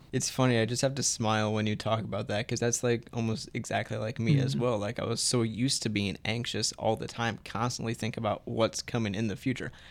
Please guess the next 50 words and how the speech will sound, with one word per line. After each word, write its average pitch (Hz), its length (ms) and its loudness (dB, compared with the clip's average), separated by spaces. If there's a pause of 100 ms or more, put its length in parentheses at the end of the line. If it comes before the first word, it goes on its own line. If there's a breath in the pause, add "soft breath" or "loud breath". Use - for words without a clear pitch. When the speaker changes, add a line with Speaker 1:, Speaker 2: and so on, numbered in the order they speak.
(140 loud breath)
Speaker 1:
I 120 200 2
know 127 260 2
I've 139 140 2
said 120 180 0
it - 40 -2
on 113 140 0
the 113 60 0
podcast 113 580 -2
before, 104 600 -2
but 98 360 -2 (540)
I 127 80 0
can't 120 180 0
remember 110 260 0
the - 100 -12
quote - 260 -2
off - 180 -2
the - 80 -14
top - 140 -2
of - 60 -8
my - 100 -6
head, 110 160 -4 (260 loud breath)
but - 100 -6
I 120 100 4
was 120 280 4 (100)
living 131 360 4
in 110 80 2
the 101 60 -4
future. 73 440 -6 (120)
I 110 120 2
wasn't 120 380 4
Speaker 2:
Mm-hmm. 120 100 -4
Speaker 1:
living 110 280 2
in 107 100 0
the 98 100 0
present, - 460 -6
where 113 160 0
I 110 80 0
wasn't 110 400 -2 (140)
truly 107 600 -2 (160)
living, 113 380 2
to - 100 -6
be 101 100 -4
Speaker 2:
Yeah. 107 80 2
Speaker 1:
honest 120 240 0
with 98 160 -8
you. 69 160 -6 (440 loud breath)
I 113 80 0
was 110 340 0
kind 117 280 0
of 107 200 0